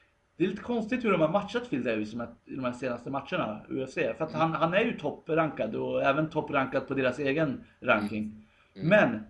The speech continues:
Speaker 1: senast, vem mötte han då? Han mötte, vad heter det, han mötte senast, eh, Va-, eh,
Speaker 2: Wagner
Speaker 1: vet jag.
Speaker 2: Prado, Prado.
Speaker 1: Wagner Prado. Inte ens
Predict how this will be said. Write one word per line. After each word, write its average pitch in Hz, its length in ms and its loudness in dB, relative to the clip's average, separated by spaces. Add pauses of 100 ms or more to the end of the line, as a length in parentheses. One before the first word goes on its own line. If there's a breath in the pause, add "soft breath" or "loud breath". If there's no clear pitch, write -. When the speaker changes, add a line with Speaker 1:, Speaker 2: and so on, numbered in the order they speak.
(100)
Speaker 1:
senast, 180 500 2
vem 156 180 2
mötte 160 240 2
han 156 100 6
då? 139 180 4
Han 139 160 -2
mötte, 143 680 6
vad 139 100 2
heter 135 260 0
det, 123 340 4 (720)
han 135 160 -4
mötte 139 240 -2
senast, 147 440 0
eh, 131 280 6
Va-, 151 360 8
eh, 139 80 8
Speaker 2:
Wagner 120 200 6
Speaker 1:
vet 110 120 -2
jag. 117 160 -4
Speaker 2:
Prado, 107 360 2
Prado. 131 160 4
Speaker 1:
Wagner 170 240 6
Prado. 165 480 6 (360 loud breath)
Inte 170 280 -2
ens 165 120 0